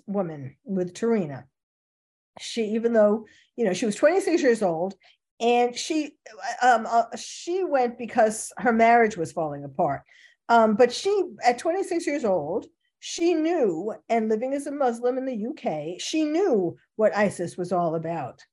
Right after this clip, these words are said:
And she, she knew that isis, um, she knew about isis's brutality. Um, she, she had seen their propaganda videos with the beheadings of American journalists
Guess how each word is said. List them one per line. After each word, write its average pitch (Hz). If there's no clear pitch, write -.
And 233
she, 285
she 254
knew 233
that 247
isis, 226
um, 180
she 214
knew 226
about 208
isis's 214
brutality. 285
Um, 180
she, 196
she -
had 170
seen 226
their 190
propaganda 208
videos 269
with 185
the 180
beheadings 254
of 196
American 214
journalists 254